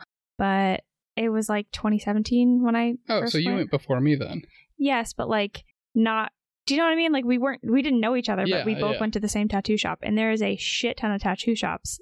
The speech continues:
Speaker 1: in
Speaker 2: Yeah, there
Speaker 1: Virginia
Speaker 2: is.
Speaker 1: that
Speaker 2: But
Speaker 1: we could have picked from.
Speaker 2: Yeah, but, like, for me, I'm, I'm pretty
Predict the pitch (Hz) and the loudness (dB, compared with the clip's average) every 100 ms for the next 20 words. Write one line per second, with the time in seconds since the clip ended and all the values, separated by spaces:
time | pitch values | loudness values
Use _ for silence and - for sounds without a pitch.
0 | _ - 185 123 147 135 120 110 - - | _ 0 0 0 0 2 0 -2 -6 -12
1 | - 202 214 - 196 - 208 - - 214 | -6 -4 -2 -4 -4 -6 -8 -6 0 0
2 | 226 170 120 123 _ _ _ 185 165 160 | 2 0 -2 -8 _ _ _ 0 0 -2
3 | - 160 147 139 143 - _ _ _ 202 | 0 0 2 -2 -4 -8 _ _ _ -4
4 | 170 196 131 | -2 -2 -2